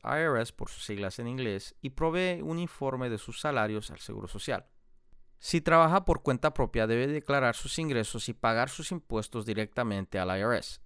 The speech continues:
El Servicio de Impuestos Internos proporciona al Seguro Social la información sobre sus ingresos como trabajador por cuenta propia.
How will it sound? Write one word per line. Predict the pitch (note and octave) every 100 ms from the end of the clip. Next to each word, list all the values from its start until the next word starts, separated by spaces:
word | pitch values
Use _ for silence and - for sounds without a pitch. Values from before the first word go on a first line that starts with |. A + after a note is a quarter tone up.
| -
El | B2
Servicio | A2 C3 B2+ D3+ F#3
de | F3+
Impuestos | - A2 G2+ A2+ -
Internos | C#3 - G2+ F#2+ F#2 -
proporciona | - - C3 - E3+ E3+
al | D#3+
Seguro | A#2 G2+ A2+
Social | C3 - G#2 -
la | A2
información | A2 - A2 G2 - E3 C#3
sobre | - G#2 G2+
sus | - -
ingresos | D#3+ A#2+ G#2 A2 F#2+
como | G#2 F#2+
trabajador | F#2 G#2 G2+ F#2+ G#2+ C3+
por | - A2
cuenta | - F2+ - -
propia. | - A#2 - -